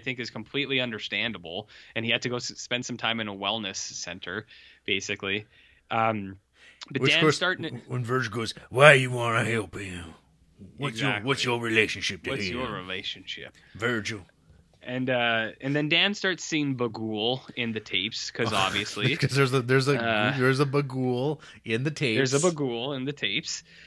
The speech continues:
Speaker 1: So he sees him, but then he also, he just starts having, like, interactions with Melody, 'cause, like, when he goes into the dream nether, he can, like, see her, and then sometimes he's asleep, sometimes he's awake, and they, they're just talking to each other, and they know, they, like,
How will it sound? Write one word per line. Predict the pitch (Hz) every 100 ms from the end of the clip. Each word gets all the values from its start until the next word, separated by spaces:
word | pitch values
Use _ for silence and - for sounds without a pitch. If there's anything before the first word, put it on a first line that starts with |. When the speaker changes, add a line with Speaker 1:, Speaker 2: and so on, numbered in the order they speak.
| -
Speaker 1:
So | 147
he | 170 208
sees | 233 214
him, | 165 156
but | 160 151
then | 175
he | 175
also, | 170 190 202
he | - 175
just | 208 -
starts | 190 -
having, | 139 147 156
like, | 147 120 113
interactions | 135 143 139 131 135 147 127
with | 117
Melody, | 113 120 110 98 98
'cause, | 110 113 - - - -
like, | 120 110
when | 123
he | 127 160
goes | 165 160 147
into | 147 135
the | 123
dream | 110 110 110 135 147 147 131 127
nether, | 127 147 160 175 - - -
he | - 135
can, | - 131
like, | 113 107 - -
see | - - 127
her, | 139 156 170 175
and | 131 120
then | 120 123 117 113
sometimes | - 139 147 143
he's | 135 120
asleep, | - 127 131
sometimes | - 120 120 120 120
he's | 110
awake, | 101 95 120 123
and | 117
they, | 131 127
they're | 143
just | 196 -
talking | 196 214 151 120
to | 101
each | 87
other, | 82 92
and | 117
they | 131
know, | 135 -
they, | 113 117
like, | 107 101